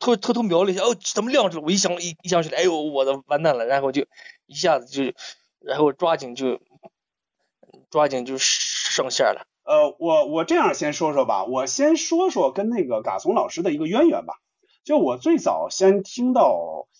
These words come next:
Speaker 2: 嘎松老师这个比较独特的名字，是在东东锵，锵总的那个微博上。呃，
Speaker 1: 嗯。
Speaker 2: 我试听过几首歌，因为他推荐了你嘛，我推，试听了几首歌，我感觉，哎呦，唱的是又俏皮又好听，带有这种浓重的这种西北，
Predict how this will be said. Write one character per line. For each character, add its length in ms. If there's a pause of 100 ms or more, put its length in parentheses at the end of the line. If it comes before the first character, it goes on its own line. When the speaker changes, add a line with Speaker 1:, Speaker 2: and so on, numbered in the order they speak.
(120)
Speaker 2:
嘎 140
松 100
老 160
师 120
这 80
个 100
比 240
较 420
独 160
特 140
的 80
名 340
字， 220 (320)
是 180
在 180
东 120
东 100
锵， 240 (100)
锵 320
总 240
的 120
那 180
个 380
微 120
博 280
上。 220 (380)
呃， 440
Speaker 1:
嗯。 40
Speaker 2:
我 120
试 380
听 260
过 120
几 140
首 160
歌， 220
因 60
为 40
他 120
推 180
荐 160
了 100
你 140
嘛， 160
我 160
推， 220
试 260
听 120
了 60
几 140
首 100
歌， 120 (300)
我 120
感 100
觉， 120 (400)
哎 100
呦， 160 (160)
唱 240
的 100
是 240
又 240
俏 240
皮 140
又 100
好 160
听， 320
带 140
有 100
这 80
种 140
浓 240
重 180
的 100
这 120
种 160
西 280
北， 300